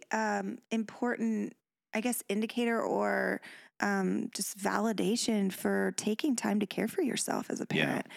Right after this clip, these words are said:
Speaker 2: yeah.
Speaker 1: You know, a lot of parents, they literally think, "I just need to do all this for my kids." And it's like,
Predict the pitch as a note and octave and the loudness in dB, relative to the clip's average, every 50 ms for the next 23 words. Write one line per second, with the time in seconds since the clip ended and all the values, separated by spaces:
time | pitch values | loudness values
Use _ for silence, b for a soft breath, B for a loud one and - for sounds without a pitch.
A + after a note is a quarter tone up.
0 | B B B - - - - G#3 G#3+ G#3 G#3 G#3+ A#3 A3+ A3+ A#3 A3+ - - - | B B B -10 -6 -2 0 2 2 2 2 2 2 0 0 0 -2 -2 0 0
1 | G3+ A3 A3+ G#3 G#3 - - F#3 - - _ _ _ - - F#3+ G#3 G#3+ G#3 G3+ | 2 2 2 0 -2 -4 -6 -10 -12 -18 _ _ _ -2 0 2 4 4 4 2
2 | - - - - G3+ G3+ A3 A3 A#3 A3+ G#3+ G#3 G#3 G3 A#3 A3+ G3+ - - - | 2 2 2 0 2 2 2 2 2 2 2 2 2 2 2 2 2 2 0 0
3 | G#3 - - G#3 F#3+ F#3 F3+ F#3+ G3 G3 - - F3+ F#3 G3+ G#3 F#3+ - - G3+ | 0 0 0 0 0 2 2 2 2 2 2 2 0 0 2 0 0 0 0 0
4 | F#3 F#3 F3 - - C4+ B3+ - G#3+ G3+ F#3+ - - G3+ G3 B | 2 0 0 0 0 0 0 0 0 0 0 0 0 -2 -2 B